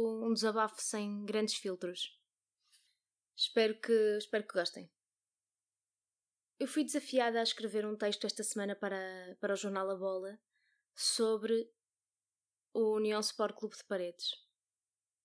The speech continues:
E eu, como vocês sabem, dedico grande parte do meu tempo a contar histórias.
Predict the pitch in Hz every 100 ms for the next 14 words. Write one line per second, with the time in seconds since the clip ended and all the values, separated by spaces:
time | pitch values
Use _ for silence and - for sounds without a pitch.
0 | _ _ _ - 254 277 277 240 220 220
1 | 233 - 226 240 220 202 226 214 220 226
2 | - 220 214 - 208 208 202 - 208 208
3 | 202 - 208 202 - 196 175 175 - -